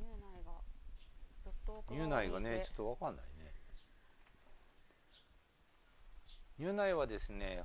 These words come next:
Speaker 2: ほっぺのこの黒い、まあ、ちょっとこの絵では見え、見にくいですけども、このほっぺの黒い点々、このスズメありますよね、ここにね。もうちょっとこ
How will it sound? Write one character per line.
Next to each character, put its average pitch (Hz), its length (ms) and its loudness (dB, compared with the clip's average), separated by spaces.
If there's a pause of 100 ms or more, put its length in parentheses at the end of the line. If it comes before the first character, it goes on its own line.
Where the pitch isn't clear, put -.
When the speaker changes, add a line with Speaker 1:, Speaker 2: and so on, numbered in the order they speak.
(120)
Speaker 2:
ほ - 80 12
っ - 20 12 (100)
ぺ 220 140 12
の 131 300 12 (840)
こ 143 100 2
の 131 300 8 (500)
黒 143 220 4
い、 101 80 0
ま 123 120 0
あ、 107 40 4
ち - 80 -4
ょ - 20 -4
っ - 40 -6
と 113 100 -2
こ 120 120 -2
の 120 80 0
絵 123 100 4
で 104 80 6
は 92 80 4
見 92 140 -8
え、 104 160 -8
見 104 80 -8
に 107 100 -8
く 113 120 -4
い 98 60 -2
で 82 100 -4
す - 120 -10
け 90 80 -10
ど 80 80 -8
も、 85 80 -10
こ 127 140 -6
の 123 220 0
ほ 160 100 -4
っ - 60 -8
ぺ 127 80 0
の 87 140 -4 (100)
黒 120 220 0
い 117 140 -4 (100)
点 120 240 -4
々、 117 160 0 (260)
こ 113 60 -2
の 101 160 0 (720)
ス - 140 -4
ズ 131 40 2
メ 123 120 2
あ 110 60 8
り 110 80 2
ま 110 120 4
す - 100 -4
よ 73 80 -4
ね、 76 80 -6
こ 76 60 -8 (100)
こ - 120 -6
に 80 80 -6
ね。 - 140 -8 (1500)
も 202 60 -2
う - 20 -10
ち 226 80 -4
ょ - 0 -
っ - 20 -2
と 110 140 0
こ - 100 -10